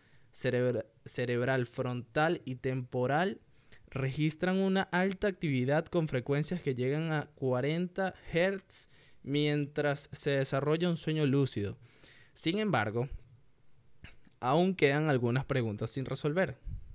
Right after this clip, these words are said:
Dios mío, qué misterio. Todavía no se ha logrado de-, determinar si la actividad en la zona frontal y temporal de la corteza es causada por el sueño lúcido o la actividad neuronal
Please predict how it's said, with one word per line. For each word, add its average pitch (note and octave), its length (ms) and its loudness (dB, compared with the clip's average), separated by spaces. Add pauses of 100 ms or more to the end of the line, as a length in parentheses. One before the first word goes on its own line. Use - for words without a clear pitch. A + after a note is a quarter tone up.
Dios D3 260 -2
mío, A#2 280 -8
qué A2+ 120 -6
misterio. B2 400 -8 (720)
Todavía E3+ 360 6
no G3 120 2
se F#3 120 0
ha - 20 4
logrado F#3 440 4
de-, D#3+ 240 4
determinar C3+ 880 -2
si - 180 -2
la B2 100 0
actividad C3 600 0
en D#3+ 120 0
la C#3 100 -2
zona C#3+ 240 -2
frontal B2+ 580 -2
y B2+ 100 -4
temporal B2 600 -4
de A#2+ 220 -2
la A2 120 0
corteza B2+ 680 2
es A#2+ 260 -4
causada B2 600 0
por A2+ 140 0
el G#2+ 100 -2
sueño C#3+ 280 0
lúcido F#3 460 2 (760)
o - 360 2
la B2 140 0
actividad B2 560 0
neuronal D#3+ 760 2